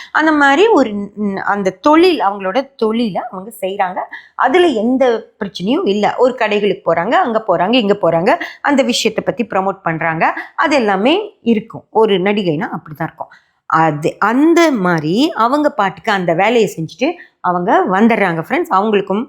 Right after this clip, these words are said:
அந்த விஷயங்களுக்கும் எந்த சம்மந்தம் இல்ல. ஆனா அவங்கள வச்சு இவங்க, ம், ப்ரமோட் ஆகி மேல வந்துடுறாங்க. மேல வந்ததுக்கு அப்புறமா ஏதோ பொருள் விக்கிறோம், அந்த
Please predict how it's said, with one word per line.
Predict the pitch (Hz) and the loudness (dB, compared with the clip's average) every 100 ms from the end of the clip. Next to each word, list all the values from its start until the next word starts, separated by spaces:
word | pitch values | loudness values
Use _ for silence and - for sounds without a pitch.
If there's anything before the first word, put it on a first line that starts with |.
| _ | _
அந்த | 175 165 160 | -4 0 0
விஷயங்களுக்கும் | 151 - 190 147 277 339 | 0 -2 -2 -2 -2 -2
எந்த | 196 214 | 0 -2
சம்மந்தம் | 208 185 196 196 165 | -2 -2 0 0 2
இல்ல. | 196 180 - - - | 2 0 -4 -18 -10
ஆனா | - 170 170 180 214 - - _ 180 | -2 0 2 2 0 -2 -12 _ -2
அவங்கள | 226 233 220 190 165 | 0 2 2 2 2
வச்சு | 214 285 - - 220 269 | 0 0 -4 -2 0 0
இவங்க, | 240 233 254 285 | -2 -2 0 -2
ம், | 277 - - 226 214 196 | -4 -10 -4 -4 -4 -6
ப்ரமோட் | 240 247 277 254 | -2 2 2 2
ஆகி | 185 302 | 4 4
மேல | 247 254 269 | 4 4 4
வந்துடுறாங்க. | 208 196 196 160 135 - _ _ _ | 2 0 -2 -4 -8 -14 _ _ _
மேல | - 175 214 277 349 349 262 | -10 -2 2 4 4 4 4
வந்ததுக்கு | 156 175 214 277 294 - | 2 0 2 2 2 -2
அப்புறமா | 180 190 170 151 151 220 311 339 330 - _ _ | -4 -2 -2 -2 0 2 4 2 -2 -18 _ _
ஏதோ | 208 190 277 | 2 4 2
பொருள் | 277 247 269 277 | 4 2 4 2
விக்கிறோம், | 254 254 247 254 269 285 277 | 0 0 2 4 4 2 0
அந்த | 226 262 277 | -2 -2 -2